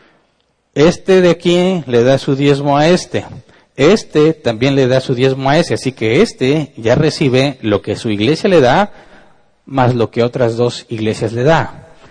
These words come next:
Y este apóstol recibe lo de todos, ¿verdad? Porque cuando recibe lo del pastor, este ya tiene lo de este y este. Y no se diga del patriarca, que está recibiendo,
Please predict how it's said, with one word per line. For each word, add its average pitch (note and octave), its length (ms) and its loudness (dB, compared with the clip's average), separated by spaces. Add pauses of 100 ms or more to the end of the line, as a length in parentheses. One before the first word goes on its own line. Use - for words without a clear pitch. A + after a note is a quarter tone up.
(280)
Y A2+ 280 0
este A#3+ 260 0
apóstol D#3 680 0
recibe C3 680 0 (640)
lo C3+ 260 4
de C3+ 100 4
todos, G3+ 420 2
¿verdad? C3 400 0 (360)
Porque A#2+ 960 -2
cuando A#2+ 300 0
recibe F3+ 500 0
lo F#3+ 100 2
del E3+ 160 2
pastor, D#3 720 0
este D3+ 560 -2
ya A#2 140 0
tiene B2 280 -4
lo G#2 160 -2
de F#2+ 180 -2
este G#2+ 220 -8
y C3+ 140 -4
este. - 340 -10 (520)
Y B2+ 120 -2
no C#3 180 2
se D3 180 2
diga D3 240 2
del C3 180 0
patriarca, C#3 720 -2 (400)
que - 80 -2
está - 200 -2
recibiendo, C#3 680 0